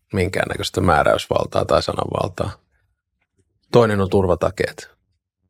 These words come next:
eli kahdenväliset turvatakeet Yhdysvaltojen tai Britannian, Ranskan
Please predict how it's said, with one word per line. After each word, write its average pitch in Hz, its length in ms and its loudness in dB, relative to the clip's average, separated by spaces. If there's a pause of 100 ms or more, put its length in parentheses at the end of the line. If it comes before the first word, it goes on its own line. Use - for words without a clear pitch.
(360)
eli 85 500 0
kahdenväliset 90 720 0
turvatakeet 90 960 -2 (340)
Yhdysvaltojen 92 800 0
tai 85 160 2
Britannian, 98 580 0
Ranskan 95 560 0